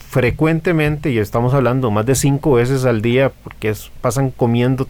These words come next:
todo el día, sino que también ya el acuario, por ejemplo, en el caso de estas ventralis, debería tener hasta control de temperatura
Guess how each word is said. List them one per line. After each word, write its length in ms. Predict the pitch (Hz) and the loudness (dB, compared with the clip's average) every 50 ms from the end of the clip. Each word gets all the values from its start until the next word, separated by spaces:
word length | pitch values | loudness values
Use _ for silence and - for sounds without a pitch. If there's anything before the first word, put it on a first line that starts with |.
| - - - | -6 -4 0
todo 220 | 147 143 143 143 | 2 4 4 4
el 140 | 131 120 117 | 2 0 0
día, 260 | 123 123 131 139 143 - - - - - - - - - - - - - - - - - - - - - | 0 0 0 0 -2 -4 -10 -18 -18 -16 -16 -16 -16 -18 -20 -20 -20 -20 -20 -20 -20 -16 -14 -14 -12 -8
sino 420 | - - - - 147 135 135 139 135 | -8 -6 -2 0 2 2 2 2 0
que 100 | 170 160 | 0 0
también 480 | - 170 165 160 151 147 151 160 185 - - - | 0 0 2 2 2 2 0 -2 -4 -8 -10 -6
ya 220 | 147 123 139 135 | -2 0 0 2
el 60 | 139 147 | 2 0
acuario, 460 | 143 147 - 143 143 139 156 156 143 - - | 0 0 2 0 2 2 0 -2 -2 -4 -4
por 120 | - 117 | 0 0
ejemplo, 240 | 110 113 107 - 143 | 0 0 0 0 -2
en 80 | 135 117 | 0 0
el 80 | 104 | 0
caso 280 | - 120 113 - 147 139 | 0 -2 -2 2 2 2
de 60 | 123 | 2
estas 240 | 117 - - 135 123 | 2 0 0 0 0
ventralis, 560 | 143 143 139 - 151 139 127 135 143 147 - - - - - - - - - - - - - - - - - | 0 0 0 0 2 2 2 2 0 -2 -4 -10 -10 -10 -14 -14 -14 -16 -18 -20 -18 -18 -16 -16 -16 -14 -10
debería 680 | - 110 123 139 135 123 120 120 117 123 135 143 147 147 | -4 -2 2 2 2 4 2 2 2 2 2 2 0 0
tener 280 | 147 131 123 127 131 139 | 0 0 0 2 0 0
hasta 220 | 131 - - - | 0 -2 -4 -4
control 340 | - 120 104 - 131 120 113 | -2 -2 -2 0 0 0 0
de 80 | 127 | 0
temperatura 760 | - - 143 123 - 160 135 135 120 - - 120 117 110 104 | 0 2 0 0 2 0 0 0 0 0 0 0 0 0 -2